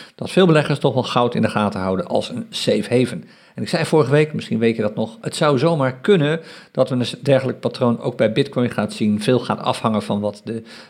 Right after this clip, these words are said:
de, de trends zijn, de globale trends op de Bitcoin-markt, met name de cryptomarkten. Eh, de munten die je met dollar kunt kopen.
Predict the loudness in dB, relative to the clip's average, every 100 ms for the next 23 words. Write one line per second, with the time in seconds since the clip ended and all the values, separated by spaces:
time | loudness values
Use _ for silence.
0 | -12 -10 -10 -10 -10 -2 2 4 4 0
1 | -4 -2 -2 -4 -2 0 2 0 0 -2
2 | -4 0 0 0 -4 -10 -8 -4 -2 -4
3 | -2 -2 0 -4 -6 -8 -4 -4 -6 -6
4 | -2 -2 -2 -2 -4 0 0 2 -2 -4
5 | -10 -14 _ _ -12 -4 -4 -2 0 2
6 | 2 2 2 2 0 2 2 2 0 -4
7 | -2 0 0 0 -8